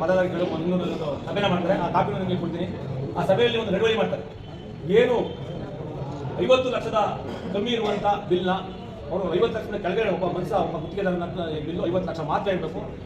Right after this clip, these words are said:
ಅಂತ ಗುತ್ತಿಗೆದಾರನಿಗೆ ಪೂರ್ತಿ ಹಣ ಪಾವತಿ ಮಾಡಿ ಅವ್ರ ಗುತ್ತಿಗೆದಾರ ಕಷ್ಟ ಇದ್ದಾರೆ ಅಂತ ಹೇಳಿ ಅವ್ರು ಒಂದು ಆದೇಶ ಹೊರಡಿಸ್ತಾರೆ. ಐವತ್ತು ಲಕ್ಷದ ಒಳಗಡೆ ಇರುವಂಥವ್ರಿಗೆ ಐವತ್ತು ಲಕ್ಷ ಕೊಡೋದು, ಒಂದು ಕೋಟಿ ಬಿಲ್ ಇರುವಂಥವ್ರಿಗೆ ಐವತ್ತು ಲಕ್ಷ ಕೊಡೋದು, ಎರಡು ಕೋಟಿ, ಒಂದು ಕೋಟಿಯಿಂದ ಎರಡು ಕೋಟಿ ಬಿಲ್ ಇರುವಂಥ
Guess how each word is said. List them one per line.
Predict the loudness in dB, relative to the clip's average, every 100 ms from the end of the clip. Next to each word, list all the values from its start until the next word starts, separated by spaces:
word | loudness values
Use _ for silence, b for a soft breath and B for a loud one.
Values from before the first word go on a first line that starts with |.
| -8 -4
ಅಂತ | 0
ಗುತ್ತಿಗೆದಾರನಿಗೆ | 0 0 0 0 0 -6 -8 -10 -8
ಪೂರ್ತಿ | -6 0 2
ಹಣ | 2
ಪಾವತಿ | 2 2 0
ಮಾಡಿ | -2 -2 -4 -4
ಅವ್ರ | -4
ಗುತ್ತಿಗೆದಾರ | -2 0 2 2 0
ಕಷ್ಟ | 0 2
ಇದ್ದಾರೆ | 4 2
ಅಂತ | 2
ಹೇಳಿ | 0 0
ಅವ್ರು | -2
ಒಂದು | -2
ಆದೇಶ | 0 2
ಹೊರಡಿಸ್ತಾರೆ. | 2 0 -4 -8 -10 -12 -12 -12 -6 -2
ಐವತ್ತು | 0 -2
ಲಕ್ಷದ | -2
ಒಳಗಡೆ | 0 2 2
ಇರುವಂಥವ್ರಿಗೆ | 2 0 -2
ಐವತ್ತು | 0 0 0
ಲಕ್ಷ | -2
ಕೊಡೋದು, | -4 -6 -8 -10 -8 -2
ಒಂದು | 0 2
ಕೋಟಿ | 4 4 2
ಬಿಲ್ | 0
ಇರುವಂಥವ್ರಿಗೆ | 0 -2 -2 -4 -4
ಐವತ್ತು | -4
ಲಕ್ಷ | -6 -6
ಕೊಡೋದು, | -6 -8 -6 0
ಎರಡು | 2 4
ಕೋಟಿ, | 6 4
ಒಂದು | 4 2
ಕೋಟಿಯಿಂದ | 2 2 2
ಎರಡು | 2 4 4
ಕೋಟಿ | 2 2
ಬಿಲ್ | 2 2
ಇರುವಂಥ | 2